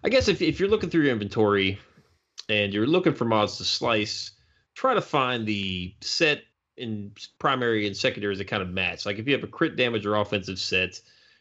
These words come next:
and then you have a crit damage primary, and it's got offense, offense, you know, just tons of offensive stats, and kinda, like, min-maxing your characters. If, I mean, really defensive heavy or offensive heavy, um, those are the ones I like to kinda focus on. They all match.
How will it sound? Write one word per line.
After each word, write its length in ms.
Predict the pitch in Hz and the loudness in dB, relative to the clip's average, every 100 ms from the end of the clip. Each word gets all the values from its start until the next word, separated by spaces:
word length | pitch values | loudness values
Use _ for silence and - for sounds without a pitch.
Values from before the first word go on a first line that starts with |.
| _ - | _ -4
and 140 | 104 | 0
then 100 | 107 | 2
you 120 | 107 | 2
have 240 | 104 101 95 | 2 0 0
a 120 | 92 | -2
crit 280 | - 139 120 | 2 2 2
damage 380 | 107 104 101 | 0 0 -6
primary, 600 | - 95 92 87 87 87 - - - - | -2 -2 -2 -4 -6 -10 -12 -20 -16 -4
and 100 | 101 | -4
it's 100 | 92 | 0
got 260 | 110 90 - - | 2 0 -2 -4
offense, 440 | 117 107 107 98 - | -2 0 0 0 -2
offense, 520 | 113 104 107 98 - | -2 0 0 0 0
you 80 | 110 | 0
know, 80 | 101 | 0
just 200 | 104 - | -4 0
tons 240 | 175 131 | 0 2
of 120 | 117 | -2
offensive 540 | 120 117 120 117 101 92 | 0 0 0 -2 -2 -6
stats, 500 | - 92 90 - 117 | -2 -2 -2 -10 -10
and 100 | 127 | -2
kinda, 160 | 160 | 2
like, 140 | 135 107 | 2 2
min-maxing 640 | 113 113 104 101 - 101 | 0 2 2 -2 -2 -8
your 80 | 95 | -8
characters. 540 | 90 95 87 92 92 | -4 -4 -4 -10 -8
If, 120 | 104 101 | -6 -4
I 60 | 98 | -2
mean, 340 | 104 98 98 | -2 -2 2
really 220 | 123 120 | 4 4
defensive 500 | 92 117 113 110 92 | 4 2 2 0 -2
heavy 460 | 104 107 104 98 95 - - - _ | 0 0 0 -2 -4 -16 -20 -20 _
or 200 | 113 101 | -2 2
offensive 460 | 113 104 104 90 95 | 2 0 -2 -4 0
heavy, 460 | 98 92 90 90 _ _ _ - - | 0 0 -4 -6 _ _ _ -12 -6
um, 300 | 87 90 95 | -4 -2 2
those 240 | 127 120 | 4 4
are 100 | 110 | 2
the 100 | 101 | 2
ones 240 | 101 95 101 | 2 2 2
I 80 | |
like 320 | 98 95 92 - | 4 2 0 -4
to 80 | |
kinda 200 | 98 104 | -2 -2
focus 420 | 98 107 92 87 - | 0 0 0 -4 -6
on. 160 | 90 | -2
They 100 | 98 | 2
all 180 | 101 95 | 4 2
match. 580 | 92 92 90 - - | 0 -2 -2 -8 -12